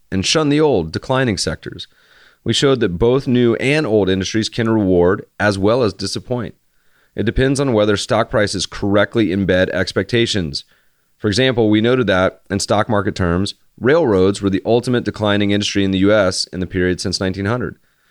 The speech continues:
Yet over the last hundred nineteen years, railroad stocks beat the broad U S market. Investors may have placed too high an initial value on new technologies, overvaluing the new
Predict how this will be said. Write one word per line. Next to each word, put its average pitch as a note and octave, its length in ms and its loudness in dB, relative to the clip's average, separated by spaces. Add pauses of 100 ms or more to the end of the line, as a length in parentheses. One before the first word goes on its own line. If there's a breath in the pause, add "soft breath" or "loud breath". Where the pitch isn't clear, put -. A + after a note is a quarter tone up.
(280 soft breath)
Yet B2 180 0
over D#3 240 2
the C3 100 0
last F#2+ 260 2
hundred F#2+ 320 0
nineteen F2+ 340 -2
years, F2 400 -2
railroad A#2 500 2
stocks F#2 380 0
beat G#2 460 -2 (380)
the F#2 80 -6
broad F2+ 340 0
U F#2 100 2
S F#2+ 120 -2
market. - 360 -10 (640)
Investors A#2+ 400 2
may A#2+ 140 2
have B2+ 140 2
placed A2+ 280 0
too F3+ 200 0
high C3+ 420 0
an G2 120 -2
initial G#2+ 300 0
value G2+ 380 2
on G2 100 0
new C#3+ 140 2
technologies, F2+ 800 -2
overvaluing G#2+ 680 2
the G2+ 80 2
new F2+ 320 2